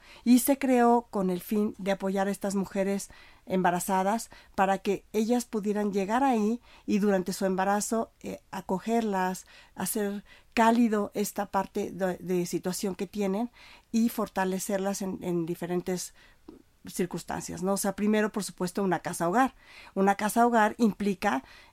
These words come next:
eh, que estamos ju-, que está, va, va a estar con gente que está s-,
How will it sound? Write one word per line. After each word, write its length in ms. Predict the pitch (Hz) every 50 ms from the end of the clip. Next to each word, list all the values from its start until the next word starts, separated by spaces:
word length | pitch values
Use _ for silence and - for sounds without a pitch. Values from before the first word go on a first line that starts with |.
| - -
eh, 520 | - 185 175 175 170 165 165 165 165 - -
que 80 | - 202
estamos 380 | 185 - 196 180 185 180 - -
ju-, 200 | - - - - -
que 80 | - 202
está, 180 | - - 202
va, 180 | 185 185 190 -
va 100 | 175 202
a 20 |
estar 180 | 202 - 220 202
con 140 | - 202 180
gente 280 | - 208 190 185 208
que 60 | - 196
está 380 | - - 202 190 185 185 - - - - - _ -
s-, 300 | - - - - -